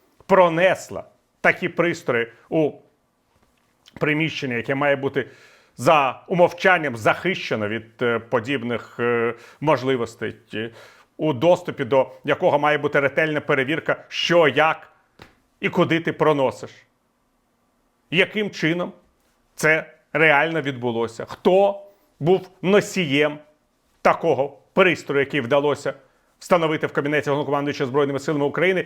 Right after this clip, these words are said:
І, як бачимо, це не поодинокий пристрій. Тому що, якщо ми говоримо про співробітників, е, Валерія Залужного, то мова йде про цілу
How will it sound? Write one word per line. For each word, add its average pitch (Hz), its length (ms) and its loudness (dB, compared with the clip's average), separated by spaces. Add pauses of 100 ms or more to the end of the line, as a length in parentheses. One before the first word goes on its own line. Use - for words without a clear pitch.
(160)
І, 185 80 -4
як 160 180 2
бачимо, 175 320 -2
це 175 160 0
не 170 180 0
поодинокий 160 960 -2
пристрій. 123 600 -8 (360)
Тому 156 160 0
що, - 120 -4
якщо 147 200 -2
ми 143 80 -2
говоримо 131 400 0
про 131 260 -2 (140)
співробітників, 151 960 -2
е, 131 100 2
Валерія 135 380 0
Залужного, 156 360 -2
то 156 120 -2
мова 165 220 2
йде 151 160 0
про 156 160 -4
цілу 165 320 -2